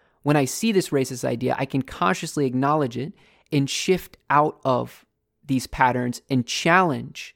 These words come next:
challenge my own habits to then engage with everyone on an equitable level. So I am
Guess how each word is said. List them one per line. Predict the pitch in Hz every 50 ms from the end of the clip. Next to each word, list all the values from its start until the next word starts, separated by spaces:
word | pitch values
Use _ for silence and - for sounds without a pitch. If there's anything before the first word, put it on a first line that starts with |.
| _ 226
challenge | - - - 151 156 160 160 156 147 139 - _ - - - - -
my | 127 147 147 -
own | - 151 151 156 156 156 156 151 - - _ _
habits | - 151 147 160 143 127 120 - - - -
to | - - 131
then | 143 135 135
engage | 131 135 131 131 120 139 151 165 165 139 120 117 - - - - _ _ _ _ -
with | 131 131 -
everyone | - 147 151 151 147 135 127 127 120
on | - 123 123 123
an | 127 -
equitable | - 135 - - 135 131 120 120 120 117
level. | 120 123 127 123 120 120 - - _ _ _ _ _ _ _ _ _ _ _ _ _ _ _ _ _ _ _ _ _ _ _ _ _ _ _ _ _ _ _ _ _ _ _ _ _ _ _
So | - - - 151 143 - -
I | - 143 165 175
am | 175 - - 151 156 151 151 151 147 147